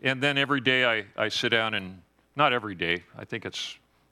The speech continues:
five days a week or so, um, I have this routine.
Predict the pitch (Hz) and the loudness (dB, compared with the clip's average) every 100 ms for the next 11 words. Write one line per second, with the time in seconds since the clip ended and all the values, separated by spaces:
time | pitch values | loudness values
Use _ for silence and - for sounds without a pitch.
0 | _ _ _ _ _ _ _ _ _ _ | _ _ _ _ _ _ _ _ _ _
1 | _ _ _ - 92 85 90 82 85 82 | _ _ _ -2 -2 0 -4 -4 -8 -8
2 | 82 87 - 85 87 _ _ _ _ _ | -8 -8 -6 -6 -8 _ _ _ _ _
3 | _ 98 90 85 85 _ - 98 85 90 | _ -10 -8 -8 -10 _ -2 -2 -2 -4
4 | - 90 - - 98 90 | -8 -10 -10 -4 -4 -4